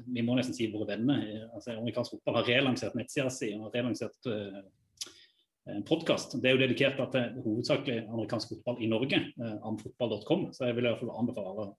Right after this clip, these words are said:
sjekke det ut. Der er det for alle som liksom har en interesse. Så, så, så sjekk det ut. Eh, litt N F L-stoff er det der også, men oval ball, selvfølgelig. Det er der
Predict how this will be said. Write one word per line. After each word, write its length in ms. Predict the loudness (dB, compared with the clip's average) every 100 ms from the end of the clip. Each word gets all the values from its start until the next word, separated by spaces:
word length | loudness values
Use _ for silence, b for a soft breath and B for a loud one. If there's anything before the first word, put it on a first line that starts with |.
| -8
sjekke 360 | -6 -4 -4 -2
det 80 |
ut. 240 | 2 0 -2 -6
Der 200 | -2 0
er 60 |
det 260 | -2 -4 -6
for 100 | -6
alle 120 | -6
som 120 | -4
liksom 220 | -6 -6 -4
har 140 | -2
en 80 | -2
interesse. 420 | -2 -2 -2 -2 -6 -8 b b b _ _ -14
Så, 360 | -4 -2 0 -2
så, 340 | -2 -2 -2
så 140 | -4 -6
sjekk 320 | -4 -4 -2
det 80 | 0
ut. 380 | 2 2 -2 -6
Eh, 160 | -4 0
litt 240 | 0 2
N 120 | 2
F 60 | 2
L-stoff 320 | 0 -2 -2
er 60 | 0
det 120 | 2
der 80 | 4
også, 120 | 4
men 160 | 4 0
oval 260 | 0 0 2
ball, 280 | 2 0 -2 -10
selvfølgelig. 640 | -14 -6 -4 -4 -6 -8 _ -20 -20 -10
Det 60 | -4
er 40 | 0
der 160 | -2